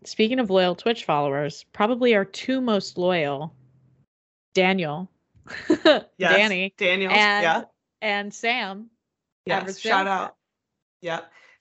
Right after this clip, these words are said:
Speaker 1: They
Speaker 2: Sam
Speaker 1: are
Speaker 2: won, Sam won holiday trivia.
Speaker 1: He sure did.
Speaker 2: He sure did.
Speaker 1: We'll have to get Sam on both the pod and a stream
Speaker 2: <gasps>
Speaker 1: next season
Speaker 2: Yes.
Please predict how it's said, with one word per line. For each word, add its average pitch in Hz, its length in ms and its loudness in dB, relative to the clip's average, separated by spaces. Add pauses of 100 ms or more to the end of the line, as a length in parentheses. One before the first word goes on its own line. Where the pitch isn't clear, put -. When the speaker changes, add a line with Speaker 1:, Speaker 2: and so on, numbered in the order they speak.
Speaker 1:
They 226 180 -2
Speaker 2:
Sam 277 220 4
Speaker 1:
are 277 60 -2
Speaker 2:
won, 254 440 -2 (100)
Sam 247 360 -6
won 240 240 -2
holiday 214 400 -6
trivia. 196 540 -8 (720)
Speaker 1:
He 226 180 -6
sure 220 240 -4
did. 226 480 -4 (380)
Speaker 2:
He 202 80 -8
sure 180 260 -6
did. 214 400 -6 (720)
Speaker 1:
We'll 214 140 -4
have 214 180 0
to - 80 -16
get 262 160 -6
Sam 196 460 -6
on 180 520 -6 (400)
both 185 240 -4
the 185 80 -10
pod 175 400 -4
and 165 240 -10
a 156 40 -12
stream 151 420 -8 (160)
Speaker 2:
<gasps> - 80 -14
Speaker 1:
next 170 300 -6
season 233 380 -8
Speaker 2:
Yes. - 280 -20